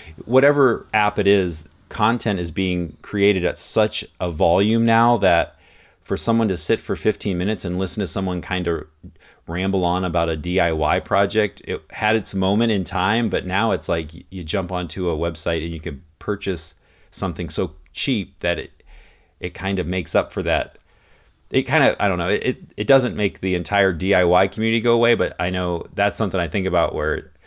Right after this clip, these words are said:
it's, it's interesting where it's a constant reality that times are changing. I can't keep focusing or, or trying to cre-, th-, ultimately, I'll just sum it up. This is why it's so important to do stuff you enjoy, because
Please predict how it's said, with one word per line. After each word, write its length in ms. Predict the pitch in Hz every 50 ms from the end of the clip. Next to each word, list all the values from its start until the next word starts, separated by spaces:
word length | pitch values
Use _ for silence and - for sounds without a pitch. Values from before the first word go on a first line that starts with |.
| - - - - - - - - - - - - - - _ _ _ _ _ _ _ _ _ -
it's, 460 | - 143 139 - - - - - - - - _ _ _ _ _ _ _ _ -
it's 160 | 131 - -
interesting 560 | 131 170 160 151 135 123 110 - - 117 113
where 340 | 107 107 107 104 104 - - -
it's 160 | - 113 - -
a 60 | 110
constant 640 | - - - 120 127 127 - - - 117 101 - - -
reality 560 | 107 107 107 104 104 107 110 104 98 98 95
that 320 | 92 92 90 80 - - -
times 360 | - 98 - 117 123 131 117
are 80 | 127 113
changing. 460 | - - 123 123 120 95 95 95 92
I 80 | 90
can't 240 | 90 - - 113 104
keep 280 | - - 113 101 - - _ _ _ _ _ _ _ _ _ _
focusing 580 | - - 117 113 110 - 104 - - 104 98 95
or, 120 | 90 90 -
or 160 | - 101 87
trying 280 | - - - 117 113 113
to 60 | 107
cre-, 160 | 95 - - -
th-, 280 | - 127 160 156 - - - - -
ultimately, 600 | 127 139 147 - 139 117 101 101 98 92 92 - _ _ _ _ _ _ - -
I'll 80 | 87 87
just 180 | 85 82 78
sum 160 | - 107 98 95
it 80 | 90
up. 260 | 90 87 82 - - _ _ _ _ _ _ _ _ _ _ _ _ _ _ - 95
This 220 | 92 104 101 -
is 100 | 104 92
why 140 | 92 87 82
it's 100 | 82 -
so 120 | - 92
important 320 | 95 95 - 101 80 73 80
to 80 | 87
do 160 | 76 87 92
stuff 240 | 85 - - 85 80
you 160 | 80 85 85
enjoy, 580 | 85 80 78 69 71 78 95 98 92 87 80 78
because 400 | 76 82 78 - 85 80 73 -